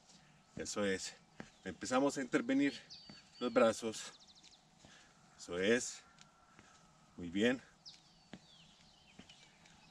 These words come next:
eso, movemos nuestras articulaciones, excelente, muy buen trabajo, eso es, avanzamos,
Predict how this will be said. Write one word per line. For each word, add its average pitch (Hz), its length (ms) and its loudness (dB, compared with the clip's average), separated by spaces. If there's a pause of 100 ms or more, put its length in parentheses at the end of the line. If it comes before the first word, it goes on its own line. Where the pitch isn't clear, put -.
(120)
eso, 98 420 2 (760)
movemos 247 340 4
nuestras 262 260 -2
articulaciones, 180 960 0 (1800)
excelente, 120 680 0 (1900)
muy 104 120 -2
buen 113 180 2
trabajo, 113 600 4 (960)
eso 104 280 0
es, 120 340 4 (2500)
avanzamos, 113 680 0